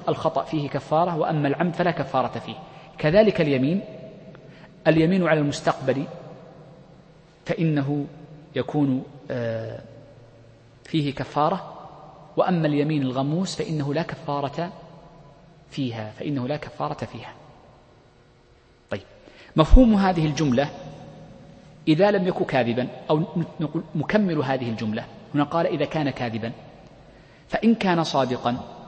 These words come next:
فإنه يكون حينئذ قد بر ولا شك، فلا كفارة عليه لأنه بار. طيب، المسألة الثالثة: إن كان شاكا حلف على أمر ماض وهو شاك،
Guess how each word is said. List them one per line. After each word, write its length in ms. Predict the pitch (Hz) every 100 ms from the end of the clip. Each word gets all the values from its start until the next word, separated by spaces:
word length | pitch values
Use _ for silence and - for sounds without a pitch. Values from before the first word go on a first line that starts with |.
| - - - - - - - -
فإنه 480 | - 196 170 160 156
يكون 280 | 156 165
حينئذ 420 | 135 151 - 180 196
قد 200 | 160 123
بر 340 | 127 113 123 131 -
ولا 180 | 185 120
شك، 400 | - 175 - - - - - - -
فلا 160 | 214
كفارة 480 | - 147 143 135 131
عليه 160 | 120 127
لأنه 500 | 147 170 170 165 143
بار. 380 | 127 117 - - - - - - - - - -
طيب، 140 | 117 110 - - - - - - -
المسألة 360 | 170 220 - 165
الثالثة: 460 | - 185 185 185 - - - - - - - - - - -
إن 100 | 165
كان 320 | 156 190 190 180
شاكا 520 | - 143 - - 117 - - - - - -
حلف 360 | - 180 165 151
على 220 | 135 139
أمر 320 | - 156 143
ماض 400 | 135 147 180 175 196 202 -
وهو 260 | 139 156
شاك، 480 | 131 - - - -